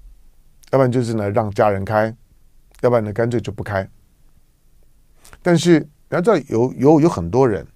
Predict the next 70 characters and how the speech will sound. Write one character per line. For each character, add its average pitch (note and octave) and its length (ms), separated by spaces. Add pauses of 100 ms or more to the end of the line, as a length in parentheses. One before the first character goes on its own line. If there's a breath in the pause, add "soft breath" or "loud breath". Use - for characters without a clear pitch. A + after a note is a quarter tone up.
(560 soft breath)
他 E3+ 160
喝 F#3+ 220
醉 F#3 200
酒 F2+ 180
之 A#2 160
后， B2+ 300 (680 soft breath)
他 F#3+ 140
对 F3 220
于 C3+ 80
不 F3+ 160
能 C#3+ 140
开 D#3 180
车 D#3 160
这 D3+ 160
件 C#3 180
事， C3+ 180
事 C3 200
情， F2 240 (920)
他 E3 160
已 A2 60
经， C#3+ 400 (220)
他 E3+ 120
不 C#3 160
是 E3+ 100
选 F2+ 240
择 G2 120
性 B2 160
的 G#2+ 80
遗 F2 160
忘， G#2 300
他 F#3 200
基 G3 160
本 D3 120
上 E3 120
面 D#3+ 180
就， D3+ 400
就， F3 160
就 E3+ 120
完 B2 220
全 D#3+ 180
就 D#3+ 160
失 F3 200
控 E3+ 280
了。 - 60 (920 soft breath)
有 C3 120
摩-， D3 300
有 C#3+ 160
摩-， C#3+ 160
摩 C#3+ 140
托 F#3 100
车 F#3 220
照 F3+ 160
样 D3+ 100
踩 G2+ 240
上 B2 220
去， A2 320
然 G#2+ 140
后 C3+ 260
呢， A2+ 240
开 D#3 260
车 D#3 220
的 C3 120
呢， A2+ 140
照 A#2+ 220
样 G#2+ 160
的 G2 100
开 A2 160
上， A2+ 140
所 D#3 140
以 D#3 100